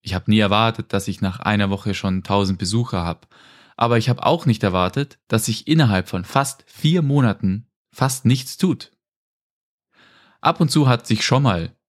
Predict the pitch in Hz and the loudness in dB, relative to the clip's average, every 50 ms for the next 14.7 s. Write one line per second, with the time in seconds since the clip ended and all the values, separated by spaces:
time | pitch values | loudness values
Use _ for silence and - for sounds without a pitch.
0 | _ _ _ - 101 90 104 92 90 104 101 95 - 98 87 85 80 - _ - | _ _ _ -2 -2 0 0 0 2 2 0 0 0 -2 -2 -2 -2 -6 _ -4
1 | 120 117 104 101 98 - 104 98 90 101 92 85 85 - 92 87 82 82 80 82 | -2 0 2 2 0 0 0 -2 0 0 0 -2 -2 -2 0 0 0 0 -2 -4
2 | 80 - - 85 82 - - - - - - - - - - _ _ _ - - | -4 -4 -4 -4 -4 -6 -6 -8 -8 -8 -10 -12 -18 -20 -20 _ _ _ -4 0
3 | 101 98 98 92 85 - - _ _ _ _ - 90 95 95 - 107 110 117 110 | 2 2 2 0 -2 -6 -14 _ _ _ _ -4 -2 0 0 2 2 2 2 2
4 | 101 95 98 104 107 - - 98 - - - - 117 110 110 - 104 - - 110 | 2 2 2 2 2 2 0 0 -2 -2 -2 2 2 2 2 0 -2 -2 0 -2
5 | 110 - 113 101 95 - - 107 95 - - 104 113 131 139 107 90 90 - - | 0 0 0 -2 -2 0 -2 -4 -2 0 0 2 2 2 2 2 0 -2 -4 -6
6 | 92 - 90 85 82 85 82 - - - - - - - - - - - 113 - | -6 -4 -4 -4 -4 -4 -6 -8 -10 -16 -20 -20 -20 -20 -20 -16 -12 -6 -2 0
7 | 113 113 110 - - 107 104 - - 139 147 - 120 104 - 104 101 98 - - | 2 0 0 -2 -2 -2 -2 0 0 -2 0 0 -4 -4 0 0 0 0 0 0
8 | 98 95 92 101 107 120 107 87 - _ _ _ _ _ _ _ _ _ _ _ | 0 0 2 2 2 2 0 -2 -4 _ _ _ _ _ _ _ _ _ _ _
9 | _ _ _ _ _ - 117 113 117 98 131 120 117 104 107 104 101 101 104 104 | _ _ _ _ _ -4 -2 0 0 0 2 2 2 2 2 2 2 4 4 2
10 | 101 95 - - 101 123 175 208 - 185 143 - 104 95 92 62 - 95 90 95 | 2 0 -2 -2 0 0 0 0 0 -2 -2 -2 0 -2 -2 0 -2 -2 0 0
11 | 92 95 92 92 - - - 90 - - - 98 92 90 90 90 92 87 - - | 0 0 0 0 -2 -2 -4 -4 -4 -2 -2 0 2 2 2 2 0 0 0 0
12 | 95 90 - - - - 95 87 85 87 85 - - - 90 92 - - - - | 0 0 -2 -8 -6 -4 -2 0 0 -2 -4 -4 -4 -2 -2 -2 -2 -6 -8 -2
13 | - 131 131 - 143 127 - 104 95 - - - 143 147 143 120 - 120 123 - | -2 0 2 2 0 2 2 0 0 0 0 0 0 0 0 0 0 -2 -2 -4
14 | - - 101 98 - - - 131 104 90 - - _ | -6 -6 -6 -6 -4 -2 -2 -2 -2 -2 -6 -14 _